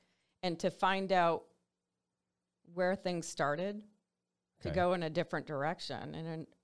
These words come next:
Speaker 1: order to do that, sometimes there's a point of referral. Like medically, if I felt like they needed a psychologist, I would use the psychologist because I'm not a psychologist. And sometimes you need to dig a little deeper.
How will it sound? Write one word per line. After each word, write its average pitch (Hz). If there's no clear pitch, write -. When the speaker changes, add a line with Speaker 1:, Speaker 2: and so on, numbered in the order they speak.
Speaker 1:
order 185
to 170
do 208
that, 143
sometimes 170
there's 170
a 165
point 185
of 139
referral. 147
Like 170
medically, 165
if 160
I 143
felt 156
like 165
they 165
needed 156
a 147
psychologist, 165
I 170
would 165
use 175
the 151
psychologist 151
because 165
I'm 151
not 180
a 151
psychologist. -
And 165
sometimes 175
you 180
need 156
to 160
dig 147
a 147
little 135
deeper. -